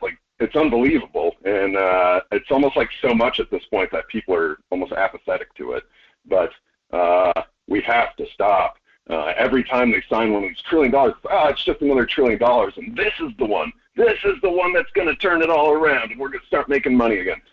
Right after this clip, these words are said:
And it's not gonna happen. It's, uh, again, it's these people that they're just in for re-election, so they wanna, they wanna get this money. They want to absolutely hose over the next generation or the next five generations, um, by doing this,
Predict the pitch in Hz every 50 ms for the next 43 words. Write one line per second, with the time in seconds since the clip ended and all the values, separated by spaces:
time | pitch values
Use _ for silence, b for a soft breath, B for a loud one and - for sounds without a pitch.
0 | _ - 101 101 - - 110 104 101 95 92 85 80 80 80 80 80 - - -
1 | 69 69 76 - - - 85 80 - _ - - 95 80 78 80 82 80 76 76
2 | - - _ _ _ _ _ _ _ _ _ _ _ _ _ - 78 85 87 87
3 | 90 - 127 117 - - - - - - - 117 107 104 104 98 - - - 104
4 | 101 90 - 113 104 - - 104 98 95 - 92 87 95 92 85 87 95 92 -
5 | - 82 76 - 85 80 82 87 92 87 87 80 - - 87 92 92 87 - 107
6 | 101 - 120 - - 101 101 95 95 92 87 90 87 90 90 92 - - - -
7 | 98 92 90 87 85 85 - 98 98 - - - 101 92 98 98 - 110 98 98
8 | 92 - 104 95 92 85 90 90 87 90 90 - - - 104 90 90 90 90 90
9 | 90 90 - - 95 90 87 - 92 92 90 90 b b b b _ - - 90
10 | - - - - - 104 95 98 92 - 110 98 92 90 90 90 90 87 - 95
11 | 92 95 - - b b b b b b b - - 80 80 80 76 76 76 76
12 | 80 87 87 85 82 78 107 110 107 98 92 87 82 80 82 -